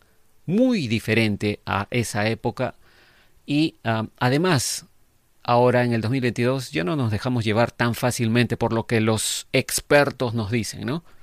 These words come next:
Porque ya vemos que los expertos a veces también no tienen nada de expertos. Continuamos con lo que dice el doctor Newton. Ahora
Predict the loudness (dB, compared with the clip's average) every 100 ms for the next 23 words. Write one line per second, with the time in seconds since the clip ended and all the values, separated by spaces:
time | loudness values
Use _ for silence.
0 | -14 -6 -2 0 -2 -4 -6 -6 -8 -2
1 | -2 -2 -6 -6 -4 -4 -4 -6 -4 -2
2 | -2 -4 -10 -20 -20 -20 _ -8 -2 -2
3 | 0 0 0 0 -2 0 -2 -2 -10 -18
4 | -20 _ -20 -20 -20 -20 _ _ _ _
5 | -4 -2 2 2 4 2 4 2 2 0
6 | 0 0 0 -2 -4 -2 0 2 2 2